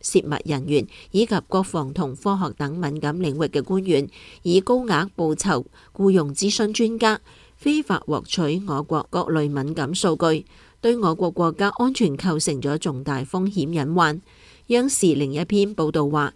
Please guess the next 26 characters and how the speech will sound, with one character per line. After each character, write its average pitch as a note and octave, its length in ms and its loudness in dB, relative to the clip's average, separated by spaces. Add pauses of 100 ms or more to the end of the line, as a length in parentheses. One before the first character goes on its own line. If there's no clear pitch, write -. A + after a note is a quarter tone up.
(300)
一 B3 120 0
名 G3+ 220 2
國 F3 160 0
有 D3+ 260 0
企 F3 120 -2
業 D#3+ 240 -2
員 C3 240 -2
工 F3+ 240 0
因 A3 220 -2
為 E3 180 -2
向 F3 200 -2 (240)
海 G3 200 -2
盛 F#3 280 2
融 C#3 240 -4
英 G3+ 240 0
嘅 F#3 220 0
外 D3 260 -4
國 D3+ 160 -2
客 D#3+ 180 -4
戶 C3 220 -4
提 C#3 220 -4
供 E3+ 240 -4
國 D#3 200 -2
家 E3+ 200 -2
秘 D3+ 180 2
密 D3+ 120 -4